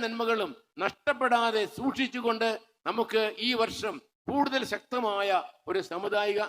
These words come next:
ഐക്യത്തിലേക്കും സഭാ കൂട്ടായ്മയിലേക്കും വളരുവാനായിട്ട് ദൈവം അനുഗ്രഹിക്കട്ടെ എന്ന് പ്രാർത്ഥിക്കുന്നു. ഒരിക്കൽ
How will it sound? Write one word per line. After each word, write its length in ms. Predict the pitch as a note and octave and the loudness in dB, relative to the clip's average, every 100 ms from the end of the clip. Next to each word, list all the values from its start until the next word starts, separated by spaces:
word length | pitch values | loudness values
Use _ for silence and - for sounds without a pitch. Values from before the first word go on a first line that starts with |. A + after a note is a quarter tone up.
| F#3+ | 0
ഐക്യത്തിലേക്കും 760 | B3 C#4 C4+ A#3 G#3+ G#3 G3 E3+ - _ _ | 0 -2 -4 0 0 0 -2 -4 -10 _ _
സഭാ 200 | F3 A3 A#3 | 0 2 2
കൂട്ടായ്മയിലേക്കും 840 | A3+ A#3 A#3+ A3 G#3+ G#3+ G3 F#3+ E3+ - _ _ | 0 4 4 6 2 0 0 -2 -6 -12 _ _
വളരുവാനായിട്ട് 880 | D#3+ G#3+ B3 A3 G#3 G3+ G3+ G3 G3 F#3 D#3+ _ - | 2 4 4 2 2 2 0 0 0 -2 -4 _ 2
ദൈവം 160 | G3 G3 | 4 4
അനുഗ്രഹിക്കട്ടെ 560 | G#3 A#3 A3+ - G3+ G3 | 0 0 0 0 -2 -2
എന്ന് 120 | F#3+ F3+ | -2 0
പ്രാർത്ഥിക്കുന്നു. 580 | G3+ - A#3+ A#3+ B3 B3+ A3+ _ _ E3+ | 0 0 -2 0 2 2 -2 _ _ 2
ഒരിക്കൽ 300 | A#3+ C4 C4+ | 2 4 0